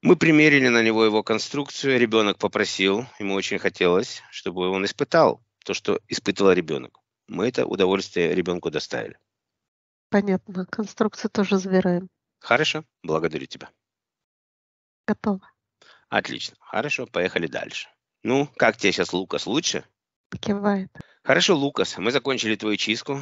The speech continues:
Speaker 1: Как ты себя чувствуешь? Уже ничего не беспокоит?
Speaker 2: Он спокойно себя чувствует, у него нет суеты.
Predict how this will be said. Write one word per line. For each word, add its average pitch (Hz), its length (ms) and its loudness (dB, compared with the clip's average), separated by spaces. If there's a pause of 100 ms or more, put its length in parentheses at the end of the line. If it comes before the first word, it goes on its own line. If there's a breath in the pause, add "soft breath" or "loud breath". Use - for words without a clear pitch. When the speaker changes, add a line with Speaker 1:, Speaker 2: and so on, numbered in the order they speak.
Speaker 1:
Как 131 200 0
ты 104 100 -6
себя 95 160 0
чувствуешь? - 600 -12 (480)
Уже 95 160 -4
ничего 104 240 -4
не 151 80 -2
беспокоит? - 640 -10 (400)
Speaker 2:
Он 214 140 -2
спокойно 196 600 -2
себя 180 320 -6
чувствует, - 540 -8
у 196 60 -4
него 190 240 -2
нет 190 260 -2
суеты. 190 640 -4